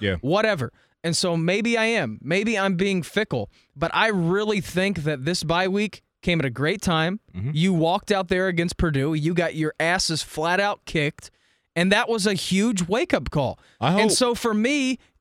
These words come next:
Speaker 2: everything that I've been hearing over the past two weeks and how Urban is keeping his guys there f-, on Sunday from nine o'clock in the morning till eleven o'clock at night, this is what it takes to be an excellent football team.
Speaker 1: Yeah.
Speaker 2: You need to dissect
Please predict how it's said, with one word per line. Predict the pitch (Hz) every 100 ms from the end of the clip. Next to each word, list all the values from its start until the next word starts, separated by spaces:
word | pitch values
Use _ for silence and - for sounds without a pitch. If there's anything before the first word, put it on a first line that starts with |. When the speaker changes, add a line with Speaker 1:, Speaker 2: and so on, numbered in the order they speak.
| -
Speaker 2:
everything | 247 226 277 233 240 240 220
that | 202
I've | 202 175
been | 190
hearing | 170 - 226 247 202 220
over | 170 185 190
the | 175
past | - 180 180 -
two | 190 175
weeks | 143 143 - - - _
and | - 180
how | 185 180
Urban | 190 214 214
is | 180
keeping | - 220 202 190
his | 196 175
guys | 185 185 147
there | 175 180
f-, | -
on | 160 151
Sunday | - 196 208 170 143
from | 151 156 147
nine | 170 196 208
o'clock | - 175 185 185
in |
the | 160
morning | 160 156 156 165 - - _
till | 196 175
eleven | 147 160 202 220
o'clock | - 180 165 165
at | 165
night, | 151 139 165 - _ -
this | 139 156 277 -
is | 233 190
what | 220 220
it | -
takes | 220 220 -
to | 170
be | 170 185
an | 180
excellent | 185 - 180 170
football | - 202 175 151
team. | 131 143 113
Speaker 1:
Yeah. | 104 101
Speaker 2:
You | 240
need | 233 240 190
to | 175
dissect | 196 190 - 208 -